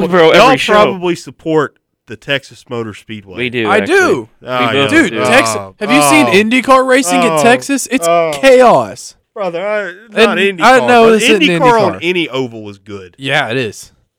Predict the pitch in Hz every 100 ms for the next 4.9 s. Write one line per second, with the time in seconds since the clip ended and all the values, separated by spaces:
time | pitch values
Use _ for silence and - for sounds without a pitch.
0 | - 143 139 143 165 190 170 190 185 175
1 | 175 156 170 151 131 143 135 127 117 110
2 | 110 101 95 _ _ _ _ - 143 -
3 | 180 202 165 160 127 120 117 156 175 190
4 | 127 95 80 117 113 110 110 104 101